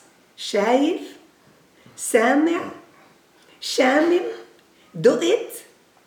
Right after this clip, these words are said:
لمست، كل ما يمكن تخلقي عبارات اللي فيها تتفوق، تتفوقي فيه، فيي أنا ماما على البطل، أنا بسترجع تقديري الذاتي،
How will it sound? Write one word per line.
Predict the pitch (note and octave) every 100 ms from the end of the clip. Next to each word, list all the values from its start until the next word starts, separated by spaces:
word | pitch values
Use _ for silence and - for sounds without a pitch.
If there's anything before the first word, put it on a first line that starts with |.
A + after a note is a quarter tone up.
| _ -
لمست، | G3+ G#3 D4 - A4 B4 - - - _ -
كل | - F#4 G4+ G4 F4 D4+
ما | C#4+
يمكن | B3+ B3 D4+ C#4+ - - F#3 F3 -
تخلقي | - - D4+ C#4+ - - - - -
عبارات | - G3 G#3 A#3 B3+ F3+ -
اللي | F#3 F#3
فيها | C#4+ B3
تتفوق، | A#3+ B3 - - D4+ D#4+ C#4 -
تتفوقي | C4 - D#4 D#4 D4+ C4
فيه، | - D4 A#3+ F3 D#3 - - - -
فيي | - C#4+ C4 C4+
أنا | C4+ C4
ماما | B3+ C4 F#3
على | F3+ B3 B3+
البطل، | B3 D4+ G4 B4 B4+ - - - _ -
أنا | A3+
بسترجع | G3+ G3+ - - G#3+ A3+ B3+
تقديري | B3+ C#4 B3 B3+
الذاتي، | A#3+ A#3 C4 C4+ D#4+ D#4+